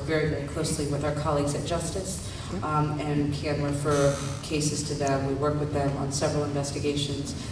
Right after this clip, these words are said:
Uh, just under my tenure, we've started working with them under several, um, and, and are really developing coordinated federal responses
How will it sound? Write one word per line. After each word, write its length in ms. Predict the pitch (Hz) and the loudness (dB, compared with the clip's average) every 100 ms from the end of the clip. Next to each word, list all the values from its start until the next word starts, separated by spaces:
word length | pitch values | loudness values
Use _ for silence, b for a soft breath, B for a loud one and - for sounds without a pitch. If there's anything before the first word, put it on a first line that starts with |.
| - | -4
Uh, 120 | 151 151 | 0 2
just 260 | 156 156 | 2 0
under 160 | 151 143 | 0 0
my 140 | 147 | 2
tenure, 400 | 147 156 156 156 | 0 0 -2 -2
we've 160 | 147 - | -2 -2
started 240 | - 139 | -2 0
working 220 | 139 139 | 0 0
with 100 | 139 | -2
them 120 | 139 139 | -2 -2
under 160 | 139 139 | -2 -4
several, 440 | - 143 147 143 143 B B - | -4 -2 -2 -2 -4 B B -2
um, 320 | 147 147 143 | 0 2 0
and, 380 | 143 143 139 139 | 2 2 2 0
and 520 | 139 147 147 143 143 151 | 0 0 2 0 0 -2
are 80 | |
really 300 | 151 151 147 | 0 2 4
developing 480 | 143 143 139 139 135 - - | 4 4 4 4 0 0 0
coordinated 460 | 151 151 139 143 | 2 2 0 0
federal 400 | - 151 143 135 | 0 0 2 0
responses 840 | 135 - - - - - - - | 0 -2 -2 -2 -2 -4 -6 -6